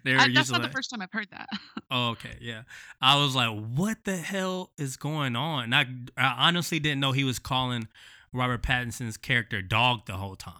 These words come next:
Speaker 1: And
Speaker 2: Mm-hmm.
Speaker 1: then whenever I saw him put the, uh, dog collar on him, I kinda put two and two together. I was like,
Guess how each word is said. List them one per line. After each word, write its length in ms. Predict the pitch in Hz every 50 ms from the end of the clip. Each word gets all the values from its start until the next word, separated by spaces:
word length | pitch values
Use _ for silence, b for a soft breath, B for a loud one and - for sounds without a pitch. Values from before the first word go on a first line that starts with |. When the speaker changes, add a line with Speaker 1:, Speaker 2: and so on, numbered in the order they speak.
| - _ _ B B B B B B B B -
Speaker 1:
And 160 | 123 117 117
Speaker 2:
Mm-hmm. 240 | 117 117 113 113 113 117 - _ _
Speaker 1:
then 100 | - 113
whenever 400 | 107 117 120 123 123 117 110 123 117
I 100 | 113 113
saw 260 | - - - 120 110
him 160 | 110 113 110
put 240 | - - 131 - -
the, 180 | - 120 113 110
uh, 180 | 104 98 101 101
dog 300 | 98 117 117 117 113 113
collar 360 | 110 - - 113 104 104 104 104
on 100 | 98 101
him, 80 | 98 98
I 120 | 95 95
kinda 220 | - - 113 101 98
put 200 | - - 107 - -
two 120 | - 113
and 120 | 104 98
two 100 | - - 107
together. 320 | 101 101 107 101 101 98 107
I 80 | 117
was 120 | 127 107 101
like, 120 | 104 107